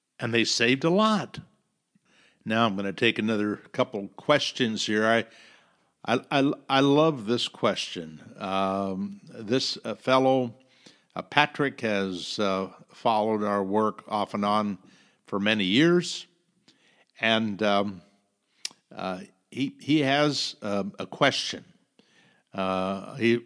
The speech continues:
a concern, a concern really about my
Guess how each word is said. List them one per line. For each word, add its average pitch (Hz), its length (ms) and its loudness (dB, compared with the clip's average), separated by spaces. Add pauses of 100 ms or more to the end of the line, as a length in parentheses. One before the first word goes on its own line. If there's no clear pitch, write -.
a 135 120 0
concern, 147 640 2 (640)
a 104 100 -8
concern 131 540 2
really 80 400 -4
about 104 420 -2 (460)
my 139 480 2